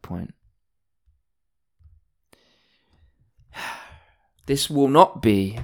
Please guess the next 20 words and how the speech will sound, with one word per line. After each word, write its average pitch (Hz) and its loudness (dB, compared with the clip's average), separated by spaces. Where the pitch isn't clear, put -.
the 104 -2
last 104 2
episode 107 0
I 101 0
make 101 -4
on 95 -10
Kyle, 107 -4
'cause 113 -4
he's, 117 -2
he's 107 -4
in 120 2
my 120 2
stable. 107 -2
He's - -12
one 107 -2
of 117 2
my 120 2
guys, - -4
all 101 -14
right? 101 -10